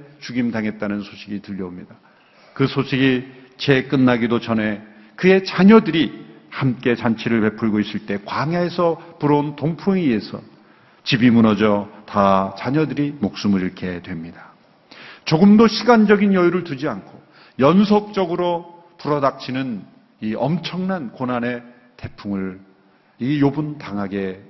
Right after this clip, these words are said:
된 것입니다. 그런데 이러한 엄청난 상실의 고난 앞에서 욥이 어떻게 고백하였을까요?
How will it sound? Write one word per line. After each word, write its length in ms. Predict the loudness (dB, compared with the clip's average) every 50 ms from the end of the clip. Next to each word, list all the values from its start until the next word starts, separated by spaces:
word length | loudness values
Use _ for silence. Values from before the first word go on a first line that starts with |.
| _ _
된 140 | -20 -18 -18
것입니다. 460 | -16 -14 -14 -14 -16 -16 -20 -20 _ _ _ _ _ _ _ _ _ _ _ _ _ -20 -20 -20 -20 -20 -20 -20 -20 -20 _ _
그런데 220 | 0 2 4 4 4
이러한 560 | 4 4 4 4 4 2 0 -2 -6 -10 -12 -6
엄청난 560 | -4 -2 -2 -2 -2 -2 0 2 2 2 0
상실의 480 | -2 -4 -4 -4 -4 -4 -4 -6 -6 -6
고난 260 | -4 -4 -4 -2 -2 -4
앞에서 600 | -4 -6 -10 -12 -12 -12 -12 -12 -12 -12 -14 -18 _ _ _ _ _ _ _ -8
욥이 300 | -6 -6 -4 -4 -2 -2
어떻게 720 | -2 -2 0 -2 -2 -2 -2 -2 -2 -2 -2 -4 -6 -10 -16 -20 -20 -20 _ _
고백하였을까요? 1300 | -8 -6 -4 -4 -4 -6 -10 -18 -20 -20 _ _ _ _ -12 -10 -10 -10 -10 -14 -16 -18 -20 -20 -20